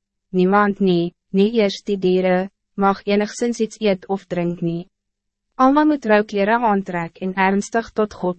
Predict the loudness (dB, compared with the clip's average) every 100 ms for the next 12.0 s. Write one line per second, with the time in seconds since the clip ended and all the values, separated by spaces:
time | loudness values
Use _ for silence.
0 | -6 -8 -8 _ _ _ _ _ 2 4
1 | 2 0 -2 -2 4 4 4 0 0 2
2 | 2 -2 0 2 2 0 -2 -2 0 0
3 | -2 -8 -8 -6 -6 -8 -14 -20 _ _
4 | _ -2 0 2 2 0 -4 -8 -8 -2
5 | -2 2 2 4 2 2 0 -2 -2 0
6 | 0 0 -2 -2 -2 -2 -4 -6 -4 0
7 | 0 0 0 -2 -2 0 0 -2 -2 -2
8 | 0 -4 -4 -6 -6 -10 _ _ _ _
9 | _ _ -4 0 2 2 2 0 2 2
10 | 2 2 2 -2 -6 -2 -2 -2 -4 -2
11 | -4 -4 -6 -2 -2 -2 -6 -2 -2